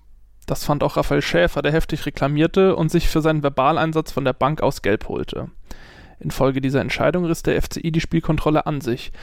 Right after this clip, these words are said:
und erzielte gegen die geschwächten Nürnberger den Anschlusstreffer durch Hartmann. Rakowski tat nun alles dafür, kein zweites Mal heute hinter sich greifen zu müssen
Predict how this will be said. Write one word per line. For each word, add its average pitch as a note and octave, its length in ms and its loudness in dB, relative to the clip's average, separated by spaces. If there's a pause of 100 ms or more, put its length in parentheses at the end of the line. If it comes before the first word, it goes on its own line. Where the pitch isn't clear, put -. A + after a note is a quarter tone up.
(260)
und D3+ 120 -6
erzielte E3 360 2
gegen D#3 200 0
die D3 80 -2
geschwächten - 520 -2
Nürnberger D#3+ 440 4
den D3+ 140 -4
Anschlusstreffer D#3+ 640 -2
durch E3 240 -2
Hartmann. - 520 -6 (760)
Rakowski E3+ 840 -2 (200)
tat - 280 0
nun D#3+ 240 0 (160)
alles D3+ 340 2
dafür, D3 460 0
kein D#3 240 -2
zweites D#3 480 -2
Mal C#3 360 2
heute D3+ 260 2
hinter D3+ 220 2
sich D3 160 -4
greifen D3+ 360 -2
zu D#3 100 -4
müssen E3 400 0